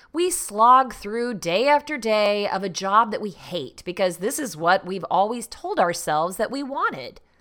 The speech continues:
By golly, we're gonna show that younger us we didn't have any idea what this job would entail, that we can do it. We start one kind of workout program, and even when we start hating it,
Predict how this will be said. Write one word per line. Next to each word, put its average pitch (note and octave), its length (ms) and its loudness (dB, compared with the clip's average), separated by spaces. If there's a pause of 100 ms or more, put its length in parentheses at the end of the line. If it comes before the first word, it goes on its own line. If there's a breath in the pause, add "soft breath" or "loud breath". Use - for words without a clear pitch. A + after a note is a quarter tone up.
(460 soft breath)
By B3 280 6
golly, B3+ 520 0
we're G3+ 160 0
gonna B3+ 200 -2
show A#3 420 2
that G#3 320 4
younger A3 360 0
us A#3 340 4
we G#3 140 -6
didn't G3+ 220 -4
have D#3 220 -4
any D#4 220 -4
idea A#3+ 500 2
what D#3+ 200 -6
this G3+ 180 -6
job F#3 340 4
would E3+ 100 -4
entail, D3+ 760 -2 (300 soft breath)
that F3 180 -4
we A3 160 -6
can A#3 300 -12 (140)
do D#3+ 180 -6
it. - 400 -18 (840 soft breath)
We F4 140 2
start D#4+ 480 4
one C4+ 200 2
kind D4 220 -2
of B3 60 0
workout B3 440 4
program, A3+ 580 -2
and F3 360 -4 (220)
even G#4 460 -2
when B3 240 -2
we G#3+ 140 -6
start D#3+ 340 -2
hating E4+ 580 -6
it, E3 320 -4